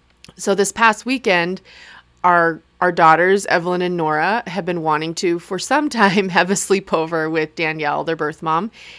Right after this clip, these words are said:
and their sister, Emma. And so we finally, the stars aligned, our schedules worked out, and they were able to have a really fun, kind of, like, post-birthday celebration slash sleepover party.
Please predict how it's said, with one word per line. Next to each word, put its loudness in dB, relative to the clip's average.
and -2
their 2
sister, -4
Emma. -2
And 0
so 2
we -4
finally, 0
the -6
stars 0
aligned, 0
our 0
schedules -4
worked -4
out, 4
and -2
they 0
were 2
able 0
to -4
have 0
a -2
really -2
fun, -2
kind 4
of, 4
like, 2
post-birthday 2
celebration -2
slash -2
sleepover -2
party. -2